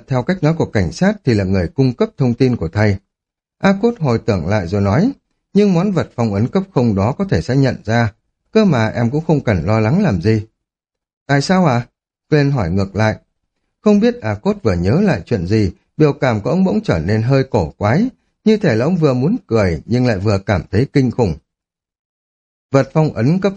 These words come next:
không đó sẽ luôn muốn thử viết về cái chết của chính chủ nhân nó. Dường như đây là bản chất của nó không thể thay đổi được. Thông tin quan trọng này có thể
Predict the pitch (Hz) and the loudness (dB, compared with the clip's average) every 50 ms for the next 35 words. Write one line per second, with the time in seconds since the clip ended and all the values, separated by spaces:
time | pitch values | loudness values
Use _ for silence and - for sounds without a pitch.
0 | - - 135 117 110 95 101 98 104 131 190 247 233 - - 143 131 135 131 123 | -2 -2 0 0 0 0 0 0 0 0 0 -2 -2 -2 -2 0 2 2 2 2
1 | 117 113 104 104 117 165 220 220 - 156 104 80 69 98 151 208 208 - - 104 | 2 2 2 2 0 0 0 0 0 0 -2 -2 -2 0 -2 -2 -2 -2 -4 -6
2 | 95 - 117 123 - - 214 214 - - - - - 123 190 226 - - 90 76 | -4 -2 -4 -4 0 0 -2 -2 -2 -8 -8 -2 0 0 0 0 0 -2 -2 -2
3 | 82 107 117 113 110 110 101 117 165 233 262 - _ _ _ _ _ _ _ _ | 0 0 0 0 0 0 0 0 0 -2 -4 -8 _ _ _ _ _ _ _ _
4 | _ - 127 147 151 151 170 196 202 190 196 196 185 151 113 98 117 104 82 73 | _ -2 0 0 2 2 2 0 0 0 0 0 0 0 -2 -2 -2 -2 -2 -4
5 | - - 196 196 - 101 87 85 87 107 - - 147 135 117 98 80 - - 113 | -4 -4 -4 -4 -2 -4 -2 -2 -2 -2 -2 0 -2 0 0 -2 -4 -2 0 0
6 | 113 107 107 87 76 67 95 113 107 - _ _ _ _ _ _ _ _ _ _ | 0 0 0 -2 -2 -2 -2 -2 -2 -4 _ _ _ _ _ _ _ _ _ _
7 | _ - 202 202 190 202 202 196 196 190 190 185 - 143 107 - 73 101 104 107 | _ 0 0 2 2 2 0 0 0 0 -2 -2 -2 -4 -6 -4 -4 -2 0 0
8 | 104 95 160 165 165 139 87 | 0 0 -2 -2 0 0 -2